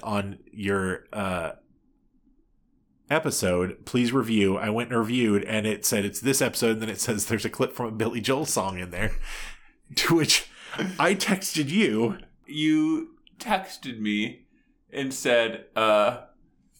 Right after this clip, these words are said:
Speaker 2: it explained the situation, and I immediately went, "What? No." And then I asked what episode it was,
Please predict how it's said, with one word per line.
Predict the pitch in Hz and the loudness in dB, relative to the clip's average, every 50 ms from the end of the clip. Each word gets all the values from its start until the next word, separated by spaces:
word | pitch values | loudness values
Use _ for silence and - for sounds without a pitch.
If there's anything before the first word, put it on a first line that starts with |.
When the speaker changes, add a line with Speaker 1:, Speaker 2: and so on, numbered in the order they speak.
| _ _ _ _ _ _ _ _ _ _ _ _ _ _ - | _ _ _ _ _ _ _ _ _ _ _ _ _ _ -2
Speaker 2:
it | 147 131 | 0 2
explained | 135 131 - - 143 131 127 131 | 2 0 0 0 0 0 0 0
the | 127 | -2
situation, | 123 - 147 135 - - 120 120 127 127 - 120 113 110 110 107 | -6 -4 -4 -4 -4 0 2 2 2 2 2 0 -2 -2 -2 -4
and | - 117 117 113 | -4 -4 0 2
I | 110 110 | 2 2
immediately | 110 110 110 110 107 107 107 107 107 107 101 | 2 0 -2 -2 -2 -2 -2 0 0 0 0
went, | 101 101 98 95 - - | 0 -2 -4 -4 -6 -10
"What? | - 101 113 - 381 415 - - - - _ _ _ _ _ _ _ _ - | -6 0 2 2 2 2 -2 -8 -14 -20 _ _ _ _ _ _ _ _ -14
No." | 339 285 277 254 214 165 131 117 104 98 92 - - - - _ _ _ _ _ - | -8 -4 2 2 4 4 4 2 2 0 -2 -4 -8 -12 -20 _ _ _ _ _ -2
And | 156 151 | 2 2
then | 156 151 | 4 4
I | 147 143 | 4 4
asked | 143 151 147 - 139 | 4 2 2 0 -2
what | 127 123 | 2 2
episode | 131 - - 135 - 135 127 113 | 2 2 0 -6 -2 0 2 4
it | 110 110 101 | 4 2 2
was, | 107 104 104 107 110 107 107 - - - | 2 2 2 2 2 0 -4 -8 -16 -18